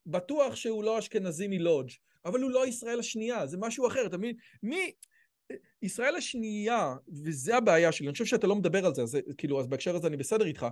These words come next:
בעצם מנציחה איזשהו משהו בעייתי של ש"ס ושל חוסר רצון ללמוד. אמנון שעשוע, מזרחי, או אתה יודע, יוצא עדות המזרח, או whatever שלא תקרא לזה,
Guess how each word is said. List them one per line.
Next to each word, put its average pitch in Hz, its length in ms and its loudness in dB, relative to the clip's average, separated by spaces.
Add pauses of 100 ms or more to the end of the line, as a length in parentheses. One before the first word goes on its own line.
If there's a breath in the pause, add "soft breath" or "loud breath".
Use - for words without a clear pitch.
(440 soft breath)
בעצם 233 380 4
מנציחה 226 760 2 (140)
איזשהו 254 560 -2 (180)
משהו 220 380 0
בעייתי 156 680 2 (280 soft breath)
של 190 280 0
ש"ס 175 600 4
ושל 165 240 0
חוסר 190 260 0
רצון 170 340 -2
ללמוד. 165 600 2 (320 soft breath)
אמנון 277 240 0
שעשוע, 285 540 2 (140)
מזרחי, 220 560 0 (300)
או 180 140 -2
אתה 190 120 0
יודע, 190 120 4 (420)
יוצא 196 400 -2
עדות 220 300 -2
המזרח, 180 360 -4
או 165 240 0
whatever 220 380 -2
שלא 202 120 -4
תקרא 180 280 -6
לזה, 147 280 -4